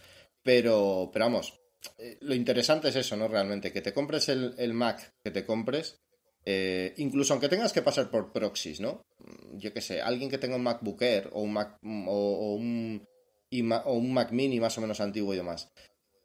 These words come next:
Siempre, es decir, siempre tienes una salida en Final Cut Pro diez, a menos que sea un equipo antiquísimo,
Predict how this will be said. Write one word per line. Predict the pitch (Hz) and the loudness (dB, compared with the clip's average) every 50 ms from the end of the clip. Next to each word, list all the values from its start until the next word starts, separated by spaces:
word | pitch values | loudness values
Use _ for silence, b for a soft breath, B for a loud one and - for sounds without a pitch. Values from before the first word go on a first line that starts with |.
| _ - | _ 0
Siempre, | - - - - 180 185 175 - 135 127 - - - - - | 6 6 6 8 8 6 4 4 2 0 0 -2 -12 -8 -6
es | 165 127 | -2 0
decir, | 151 147 - 156 | 0 0 0 4
siempre | - - 202 196 214 202 | 4 4 4 6 4 4
tienes | 208 202 190 185 180 180 | 4 4 4 4 4 4
una | 175 160 | 4 4
salida | - - 143 139 139 135 123 | 6 6 4 4 6 4 4
en | 120 120 | 4 4
Final | - 131 131 | 2 2 4
Cut | 127 127 120 - | 4 2 2 2
Pro | - 113 | 0 0
diez, | 110 127 139 - | 0 0 0 0
a | 117 | 0
menos | 104 107 107 - | -2 -2 -2 -4
que | 113 | -2
sea | 107 113 110 | -2 0 0
un | 110 | 0
equipo | 104 107 110 - 104 | 0 -2 -2 0 0
antiquísimo, | 101 98 104 101 110 131 123 - 151 151 170 185 - | -2 -2 -4 -4 -2 -2 -2 0 0 -2 -2 -4 -6